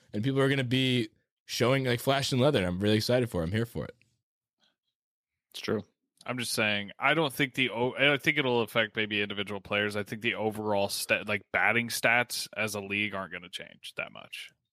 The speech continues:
Speaker 3: if at all.
Speaker 1: I think for some, you're gonna see drastic. Like, the
Speaker 3: You
Speaker 1: ones
Speaker 3: will,
Speaker 1: that
Speaker 3: but
Speaker 1: were really shifted on, I think you are.
Speaker 3: Well, to, I'm just saying as a whole, 'cause combat that with the balls that are hit or that should be hit, not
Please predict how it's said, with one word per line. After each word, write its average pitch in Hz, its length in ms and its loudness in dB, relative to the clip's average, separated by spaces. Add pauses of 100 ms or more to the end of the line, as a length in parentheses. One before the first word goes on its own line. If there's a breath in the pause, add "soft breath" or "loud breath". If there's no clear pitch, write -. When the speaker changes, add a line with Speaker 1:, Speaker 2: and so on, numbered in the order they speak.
Speaker 3:
if 113 180 -4
at - 60 -10
all. - 200 -18 (240)
Speaker 1:
I 156 80 4
think 180 180 2
for 156 140 2
some, 139 320 4
you're 131 100 6
gonna 117 140 4
see 107 180 0
drastic. 90 600 -4 (400)
Like, 104 140 -6
the 131 80 2
Speaker 3:
You 139 100 6
Speaker 1:
ones 160 120 6
Speaker 3:
will, 135 60 6
Speaker 1:
that 147 60 2
Speaker 3:
but 139 100 4
Speaker 1:
were 139 120 2
really 135 340 2
shifted 110 500 -2
on, 95 200 0
I 90 80 0
think 90 260 -6
you 85 160 -4
are. 67 140 -8 (680)
Speaker 3:
Well, 156 200 4 (120)
to, 156 120 0 (100)
I'm 165 160 2
just 180 200 2
saying 131 360 -2 (100)
as 123 220 -2
a 110 100 0
whole, - 540 -6 (100)
'cause 135 260 2
combat 131 500 0
that 113 220 4
with 107 460 -4 (300)
the 110 360 2 (120)
balls 110 460 4
that 101 340 0 (640)
are 107 160 -4
hit 107 440 2
or 101 300 -8 (1200 loud breath)
that 113 200 0
should 123 460 0
be 110 180 4
hit, 104 260 0
not 123 80 -4